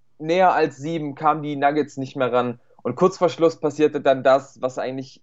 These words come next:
niemand im Basketball sehen will. Ähm, Jamal Murray geht auf einen Layup zu,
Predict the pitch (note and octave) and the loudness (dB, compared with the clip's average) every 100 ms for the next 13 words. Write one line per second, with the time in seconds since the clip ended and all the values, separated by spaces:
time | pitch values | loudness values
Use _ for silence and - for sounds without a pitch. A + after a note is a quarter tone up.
0 | _ D#3 E3+ D#3+ C#3+ C3 C3+ F3 - B2+ | _ -6 -2 0 0 2 2 2 -2 -2
1 | A#2+ A#2 B2 A#2 A2+ A2+ _ _ _ - | -2 -2 -4 0 -2 -2 _ _ _ 2
2 | A#2+ A#2+ B2 B2 C#3 C#3 C#3+ C#3+ C#3 C#3 | 4 4 0 -4 0 4 4 6 4 4
3 | B2 _ _ - C#3+ C#3+ C3 C3 C#3 B2+ | 0 _ _ 2 2 4 0 0 -6 2
4 | C3 B2+ B2 - C#3 C3+ C3 | 6 4 2 -8 -4 -2 -4